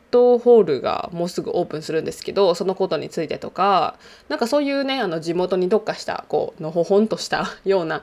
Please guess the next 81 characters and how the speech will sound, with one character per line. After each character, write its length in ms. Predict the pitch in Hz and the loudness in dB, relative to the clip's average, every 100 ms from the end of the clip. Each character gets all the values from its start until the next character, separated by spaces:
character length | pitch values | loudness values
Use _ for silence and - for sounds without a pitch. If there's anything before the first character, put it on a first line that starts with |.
| - - - | -12 -20 -10
地 120 | 170 | -6
元 240 | 160 160 180 | -4 -2 -4
紙 180 | - 151 | -4 -10
な 80 | |
ん 60 | 160 | -10
で 100 | 160 | -14
す 80 | 147 | -6
ね。 220 | 156 226 - - - - _ - | -6 -6 -12 -20 -20 -20 _ -2
で、 400 | 226 247 170 - 185 | 2 2 2 -4 -6
え 120 | 185 | -4
ー、 20 | |
ヘ 120 | 240 | 0
ル 100 | 370 | 0
シ 180 | 359 403 | 4 4
ン 80 | 320 | 4
キ 100 | 202 | 2
の 100 | 180 | 0
新 260 | 180 196 196 | 2 2 4
聞 240 | 196 202 | 2 2
も、 340 | 175 175 160 165 | 0 0 -2 0
新 200 | 190 190 | 0 2
聞 100 | 202 | 0
と 60 | |
い 20 | |
う 20 | 165 | 0
か 60 | |
ニ 120 | 165 | 4
ュ 40 | 214 | 4
ー 40 | |
ス 160 | 190 156 | 4 -2
も、 240 | 180 180 | -2 0
あ 40 | 160 | -2
の、 100 | 160 | -4
今 280 | - 180 170 | -2 0 2
日 60 | |
読 100 | 170 | 0
ん 60 | 175 | 0
で 100 | 190 | 0
い 60 | |
た 100 | 196 | 0
ん 60 | 165 | -4
で 80 | 156 | -8
す 140 | - | -8
け 100 | - | -4
ど、 260 | 202 214 247 | 2 4 4
そ 140 | 254 | 0
れ 120 | 277 | -2
は、 240 | 277 294 190 | 2 4 4
あ 40 | |
の、 320 | 180 - - - _ | 2 -4 -6 -10 _
公 260 | 285 320 | -2 -2
衆 300 | 311 294 285 | -2 -4 -4
サ 220 | 277 262 262 | -2 0 0
ウ 60 | |
ナ 100 | 208 | 0
に 120 | 139 | -4
つ 120 | - 170 | -4 -6
い 40 | |
て 100 | 151 | -4
の 160 | 135 - - - - _ | -10 -12 -20 -20 -20 _
記 120 | 196 | -6
事 140 | 160 - | -4 -2
を 20 | |
読 180 | 156 156 | -4 -4
ん 40 | |
で 80 | 151 | -6
い 60 | |
ま 140 | 147 151 | -8 -12
し 60 | |
た。 240 | - 139 - _ - - 214 | -10 -10 -10 _ -20 -14 -4
で、 320 | 240 214 170 | 0 0 0
ま 100 | 180 | 0
あ、 20 | |
も 140 | 196 | 2
ち 140 | 214 339 | 2 2
ろ 100 | 220 | 2
ん 100 | 175 | 0
ね、 120 | 202 | 0
そ 120 | 226 | 0
れ 120 | 233 | -2
も、 400 | 233 262 220 - | -2 0 0 -2